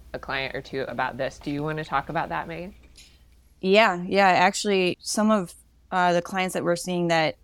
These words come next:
Speaker 2: it makes sense to do Threads are academic medical schools who are doing very innovative research and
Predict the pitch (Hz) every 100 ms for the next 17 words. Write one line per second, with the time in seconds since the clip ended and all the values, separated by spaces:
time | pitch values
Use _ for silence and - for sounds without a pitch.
0 | - - 170 156 - 175 165 214 - -
1 | 254 233 254 254 254 254 240 247 240 247
2 | - - 185 175 170 170 170 - _ _
3 | _ _ - 170 180 180 170 170 175 185
4 | 196 190 - 185 185 185 180 - 170 180
5 | 170 165 - 165 - 170 165 165 - 175
6 | 180 175 170 170 170 165 160 175 185 -
7 | 170 156 143 - - 165 165 160 160 165